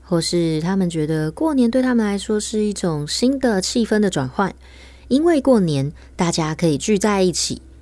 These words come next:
可以看到很久没有见到的亲戚朋友，可以因为过年来好好的小小休息一下。很多人都是在过年的时候才有休息的哦，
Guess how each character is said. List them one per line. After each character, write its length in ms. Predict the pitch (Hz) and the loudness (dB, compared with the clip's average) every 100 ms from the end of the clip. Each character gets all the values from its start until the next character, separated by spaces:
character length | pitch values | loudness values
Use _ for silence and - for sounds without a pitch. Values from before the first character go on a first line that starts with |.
| - - | -20 -6
可 80 | 294 | -2
以 80 | 294 | -2
看 200 | 285 285 | -2 -2
到 160 | 285 | 0
很 180 | 233 190 | 2 4
久 160 | 220 185 | 4 4
没 100 | 170 | 4
有 120 | 165 | 2
见 180 | 143 180 | 0 0
到 160 | 175 156 | 0 0
的 160 | 143 | -2
亲 180 | 131 233 | 0 0
戚 140 | 240 226 | 0 -2
朋 220 | 147 143 | -2 -2
友， 200 | 143 - - - | -4 -6 -18 -18
可 160 | - 156 | -4 -2
以 120 | 156 | 0
因 120 | 147 | 2
为 140 | 175 165 | 2 2
过 220 | 185 170 | 2 2
年 220 | 139 135 | 0 -4
来 280 | 139 135 135 | -2 -4 -4
好 160 | 143 156 | -4 -2
好 180 | 175 | -2
的 140 | 143 131 | -2 -2
小 160 | 147 | -2
小 140 | 170 147 | -2 -2
休 180 | 196 226 | 0 0
息 240 | 190 170 | 0 -2
一 40 | |
下。 240 | 170 226 - - - - | 0 -2 -2 -10 -20 -12
很 120 | - 170 | -2 2
多 140 | 349 | 4
人 140 | 320 | 4
都 100 | 294 | 0
是 120 | 277 269 | 0 0
在 180 | 277 | 0
过 180 | 254 254 | 2 2
年 180 | 208 160 | 2 0
的 80 | 160 | -4
时 140 | - | -2
候 140 | 160 170 | -2 -2
才 120 | 170 | -2
有 100 | 151 | -4
休 180 | 190 190 | -4 -4
息 180 | 170 | -2
的 100 | 165 | 0
哦， 180 | 180 196 | 2 0